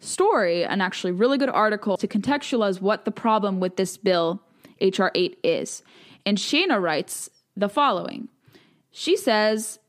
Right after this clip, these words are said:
in the Miami Herald, which is an excellent column, check it out if you haven't already, that a few months ago, she took a close friend up on an offer,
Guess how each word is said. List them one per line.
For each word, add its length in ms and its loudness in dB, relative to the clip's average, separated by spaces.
in 220 4
the 80 2
Miami 440 4
Herald, 280 4
which 140 -2
is 80 2
an 180 -2
excellent 580 -2
column, 580 0
check 220 0
it 60 0
out 140 2
if 100 -4
you 120 2
haven't 200 0
already, 400 0
that 200 0
a 40 -2
few 140 0
months 200 0
ago, 480 0
she 340 -2
took 180 -4
a 80 0
close 300 0
friend 480 0
up 120 2
on 140 4
an 80 2
offer, 580 2